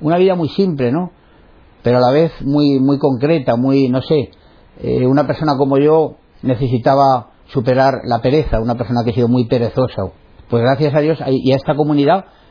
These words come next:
he empezado a ordenar mi vida, ¿no? A levantarme a una hora, a rezar por la mañana,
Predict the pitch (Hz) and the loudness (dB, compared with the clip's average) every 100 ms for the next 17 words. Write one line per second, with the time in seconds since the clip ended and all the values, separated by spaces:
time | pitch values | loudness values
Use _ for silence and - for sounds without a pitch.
0 | _ - 131 139 156 147 143 - 131 120 | _ -2 0 0 2 2 2 0 -2 0
1 | 120 139 135 127 127 123 107 143 156 - | 0 0 2 2 2 0 -2 -6 -10 -20
2 | - - - 110 110 104 123 120 120 123 | -20 -6 -2 0 0 0 0 0 0 2
3 | 135 165 175 185 180 _ _ _ - - | 2 2 2 0 -4 _ _ _ -20 -20
4 | - - 107 110 - 117 110 120 123 135 | -14 -4 -2 -2 -2 -4 -2 -2 0 0
5 | 165 165 165 - | 0 0 -2 -6